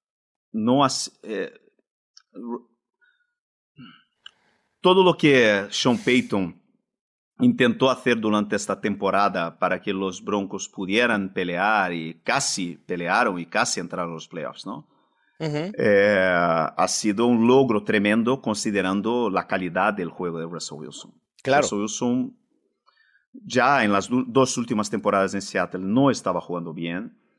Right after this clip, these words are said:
Speaker 1: Es jugador que tiene muchos, eh, fallos, eh, que además son bastante, además que, mm, aún en la época donde estaba ganando, ¿no? Eh, con los Seahawks,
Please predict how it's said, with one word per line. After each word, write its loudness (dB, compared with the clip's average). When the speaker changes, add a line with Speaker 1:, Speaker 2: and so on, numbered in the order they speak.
Speaker 1:
Es -6
jugador 2
que -2
tiene 0
muchos, -2
eh, -2
fallos, -4
eh, -8
que 0
además 2
son -4
bastante, 0
además -2
que, 0
mm, -6
aún 2
en -2
la 2
época -2
donde -2
estaba 2
ganando, 4
¿no? -4
Eh, -12
con -2
los -2
Seahawks, -4